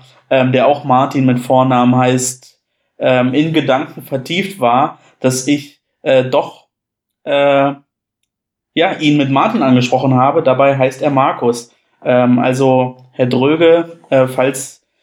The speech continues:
Sie uns <laughs> hören, es tut mir leid. Ähm, ich weiß, dass Sie Markus Dröge heißen. Ähm, das ist aber, das habe ich jetzt auch vor allem gemacht, um eine steile, äh, und gute Überleitung zu haben zu dem nächsten Thema.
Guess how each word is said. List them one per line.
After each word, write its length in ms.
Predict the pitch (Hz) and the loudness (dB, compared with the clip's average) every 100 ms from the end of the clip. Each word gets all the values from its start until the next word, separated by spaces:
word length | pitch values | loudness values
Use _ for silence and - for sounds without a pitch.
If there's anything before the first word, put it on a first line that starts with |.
| _ | _
Sie 200 | - 127 | -4 0
uns 360 | 185 151 - | 0 0 0
<laughs> 0 | |
hören, 280 | 151 151 156 | 2 2 0
es 140 | 135 - | -4 -6
tut 180 | 147 | -6
mir 120 | 127 120 | -2 2
leid. 440 | 120 127 196 - _ _ _ | 2 2 0 -6 _ _ _
Ähm, 560 | 135 135 135 139 139 139 | 0 2 2 0 0 2
ich 180 | 139 - | 0 0
weiß, 240 | 135 156 | 0 0
dass 160 | 160 147 | -2 -2
Sie 100 | 143 | 0
Markus 500 | 131 127 139 131 123 | 2 0 0 -6 -8
Dröge 420 | 120 120 117 120 120 | -6 -4 0 0 0
heißen. 420 | 123 123 123 123 - - - - _ _ _ _ _ - - _ - 139 - - - - | 0 0 -2 -4 -12 -16 -18 -20 _ _ _ _ _ -18 -18 _ -12 -10 -10 -18 -12 0
Ähm, 340 | 147 151 151 - | 2 4 2 0
das 200 | 170 185 | -2 0
ist 100 | 214 | 0
aber, 340 | 196 180 170 147 | 4 4 2 0
das 200 | 151 170 | 0 0
habe 160 | 180 | -2
ich 80 | 190 | -2
jetzt 240 | 175 165 - | -2 -2 2
auch 200 | 160 160 | 0 2
vor 200 | 160 135 | -2 2
allem 240 | 175 226 | 2 2
gemacht, 340 | 170 147 147 | 2 0 -2
um 120 | 151 151 | -2 0
eine 240 | 147 147 | 2 0
steile, 680 | - 135 147 170 160 151 - | 0 0 2 4 4 4 2
äh, 120 | 143 | 2
und 180 | 139 139 | 2 0
gute 240 | 156 160 | -2 2
Überleitung 600 | 156 180 139 120 120 127 123 | 2 2 2 2 0 -4 -2
zu 120 | 135 | 2
haben 320 | 127 131 147 - - - | 4 2 -2 -14 -20 -6
zu 180 | 175 185 | 0 2
dem 160 | 190 | 2
nächsten 360 | 151 151 - 143 | 0 -2 -4 -6
Thema. 460 | 135 123 117 117 | -2 0 0 0